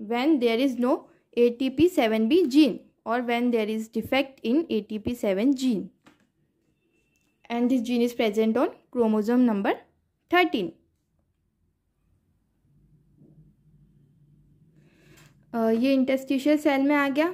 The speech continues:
फिर उसमें इसके बाद वो कहाँ जाएगा? ब्लड में। ठीक है, ब्लड में कॉपर आ जाएगा। अब ब्लड में आ गया तो कहीं पर भी जा सकता है, तो अब इसके हम signs and symptoms पढ़ेंगे।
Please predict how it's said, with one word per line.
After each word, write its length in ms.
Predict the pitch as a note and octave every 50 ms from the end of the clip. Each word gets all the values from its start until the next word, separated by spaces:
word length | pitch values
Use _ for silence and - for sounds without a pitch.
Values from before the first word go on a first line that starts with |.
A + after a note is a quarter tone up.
| F4+ -
फिर 160 | - D4+ C#4
उसमें 340 | C#4 C#4 C#4+ C#4+ D4 D4 C#4+
इसके 220 | C#4 C#4 - D4
बाद 240 | C#4 C#4+ C#4+ C#4+ C#4
वो 80 | D4+ D4
कहाँ 200 | D4+ C#4+ C#4+ C#4+
जाएगा? 360 | C4 C#4+ C#4 C4+ C#4 E4+ G#4 - - A#3
ब्लड 380 | G3+ G#3 A#3+ A#3+ A#3 A3 G3
में। 220 | F#3+ F#3 F3+ F3+ F3+ _ _ - - - - - - _ _ _ _ _ _ _ _ _ _ _ _ _
ठीक 180 | - C4+ B3+
है, 100 | D#4+ F#4 - - - - - - _ _
ब्लड 360 | A3 A3 B3+ C4 C4 C4 B3 C4
में 200 | C4+ D4 F4 G#4 - - _ - _ _ _ _ _ _ _
कॉपर 340 | - C4 A#3+ A#3+ B3 A#3+ A#3+
आ 100 | A3+ G3+
जाएगा। 420 | F#3+ - - - - - - G3+ G3+ _ _ _ _ _ _ _
अब 260 | - A3 A3+ A3 G#3+ A#3+ A#3+ A#3+ A#3+ A#3 A#3 A#3 - _ _ A3
ब्लड 260 | G3+ B3 B3 B3 A#3+
में 120 | C4 C#4+
आ 100 | C#4+ C#4 C#4
गया 200 | B3+ C#4 C4 A#3
तो 140 | A#3 B3 B3
कहीं 220 | - C#4 C#4 C#4+
पर 180 | C#4+ D4+ D4 D4
भी 120 | D4+ D4+
जा 160 | C#4+ D4 C#4
सकता 320 | C#4 C#4+ C4+ C4+ C4+ - B3
है, 140 | A#3+ B3 B3 - _ _ _
तो 80 | - B3+
अब 120 | B3+ B3
इसके 200 | C4+ C4 - D4
हम 100 | C#4+ D4+
signs 340 | D#4 D4+ D4 B3 A#3 A#3 A#3+
and 180 | C4+ C4 C4 C4
symptoms 380 | B3+ A3+ A3 A3 G#3 G#3 G#3
पढ़ेंगे। 380 | - _ G#3 G3 G3 F#3+ F#3